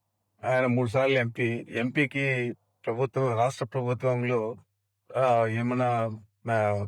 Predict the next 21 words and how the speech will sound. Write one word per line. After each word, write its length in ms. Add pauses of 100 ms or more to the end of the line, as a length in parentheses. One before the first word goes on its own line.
(120)
ప-, 200
పాల్గొనేదానికి, 800 (100)
పాలు 180
పంచుకునేదానికి 1000
అవకాశం 440
ఉందని 220
అడుగుతా 380
ఉన్నాను. 320 (720)
ఏదో 360
జగన్మోహన్ 500
రెడ్డి 180
గారితో, 680
ఆ, 240 (1400)
ఆ, 220
సఖ్యతగా 520
ఉండాడని 500
చెప్పి 220
ఆ 160
ఒక్క 300 (600)
నెపం 440
మీద 220